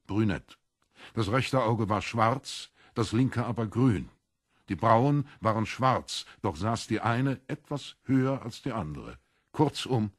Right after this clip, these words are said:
ein Ausländer. Als er an der Bank vorbeiging, auf der der Redakteur und der Lyriker saßen, warf er ihnen einen Seitenblick zu, blieb dann zwei Schritte weiter plötzlich stehen und setzte sich auf die Nachbarbank.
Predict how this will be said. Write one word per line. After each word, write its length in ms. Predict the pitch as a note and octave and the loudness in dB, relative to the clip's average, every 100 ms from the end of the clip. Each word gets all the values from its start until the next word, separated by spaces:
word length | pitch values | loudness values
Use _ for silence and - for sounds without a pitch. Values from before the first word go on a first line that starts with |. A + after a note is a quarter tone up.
| _ | _
ein 160 | A2 G2+ | -4 0
Ausländer. 640 | G2 - D#2 A#1 A1 - _ _ _ _ _ _ _ _ - - - - | 0 0 -6 -12 -12 -16 _ _ _ _ _ _ _ _ -20 -20 -14 -2
Als 220 | D#3+ - | -2 -2
er 340 | - F3 D#3 - | -4 -2 -4 -6
an 120 | D3 | -4
der 80 | C#3+ | -2
Bank 320 | D3+ D3+ - | -2 -4 -6
vorbeiging, 800 | - A#2+ C3+ C#3+ C3+ D#3 E3 - - | -6 0 2 2 0 0 -2 -4 -8
auf 220 | B2 - | -8 -4
der 120 | A#2+ | -2
der 160 | G#2 G#2+ | -2 -2
Redakteur 540 | G#2+ A2+ - C3+ C3 | -2 -4 -2 0 2
und 120 | B2 | 2
der 100 | A#2 | 0
Lyriker 440 | G#2+ A2 A#2 A#2+ A2 | 0 0 0 -2 -2
saßen, 520 | A#2 A#2+ A#2 C#3+ B2 - - - - _ | 0 0 -2 -8 -8 -14 -20 -20 -20 _
warf 360 | E2 C3 C3+ - | -4 -4 -4 -4
er 180 | C3 | -4
ihnen 380 | - C#3 C#3+ C#3 | -2 -2 -2 -2
einen 260 | A#2 A2+ A2+ | -4 -2 -2
Seitenblick 680 | A2 C#3 - G#2 D2 - | -4 -8 -6 -6 -6 -12
zu, 380 | - - - E2+ _ _ _ _ _ | -16 -12 -10 -12 _ _ _ _ _
blieb 340 | - C#3+ D#3 - | -2 -2 -2 -2
dann 200 | B2 C3+ | 0 0
zwei 360 | - F#2 A2+ | -4 -4 -2
Schritte 460 | B2 - A#2+ - F2+ | -2 -4 -4 -4 -4
weiter 280 | F2 - - | -4 -4 -6
plötzlich 480 | - G2+ - G2 - | -6 -8 -6 -10 -10
stehen 540 | - G2 E2+ G#2+ D3 _ _ _ _ _ _ | -6 -2 -2 -4 -10 _ _ _ _ _ _
und 180 | A2+ - | -4 -4
setzte 380 | E2+ G2+ - G#2 | -8 -8 -8 -10
sich 200 | G#2 F#2 | -10 -12
auf 80 | - | -8
die 120 | A#2 | -4
Nachbarbank. 840 | A#2+ - - - - - - - | -4 -6 -12 -12 -10 -12 -16 -20